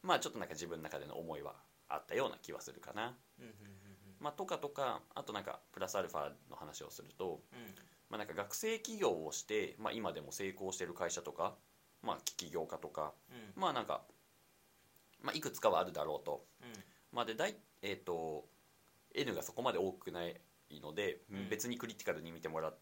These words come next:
Speaker 1: た方がいいんだけれども、
Speaker 2: うん。
Speaker 1: 大体そういう企業が最初の一、二年、三年とかを、まあ、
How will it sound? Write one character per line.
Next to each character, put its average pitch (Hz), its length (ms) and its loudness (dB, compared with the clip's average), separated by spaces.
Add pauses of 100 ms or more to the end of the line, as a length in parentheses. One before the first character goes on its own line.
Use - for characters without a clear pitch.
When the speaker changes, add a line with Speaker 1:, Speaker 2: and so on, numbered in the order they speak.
(160)
Speaker 1:
た - 80 -4
方 82 120 -2
が 73 60 -2
い 78 40 -2
い - 40 -8
ん - 20 -8
だ - 60 -10
け - 100 -10
れ - 100 -8
ど 92 80 -4
も、 127 360 -4
Speaker 2:
う - 20 -12
ん。 110 200 -10 (300)
Speaker 1:
大 214 240 4
体 208 220 2
そ 190 200 2
う 190 60 2
い 180 60 -2
う 180 120 -2
企 175 220 -4
業 76 200 2
が 92 280 2 (200)
最 143 200 4
初 143 140 2
の 135 80 0
一、 110 260 4
二 120 120 4
年、 113 200 2
三 101 280 2
年 98 160 -2
と 98 100 -8
か - 220 -2 (260)
を、 107 260 4 (320)
ま 92 120 2
あ、 - 60 -4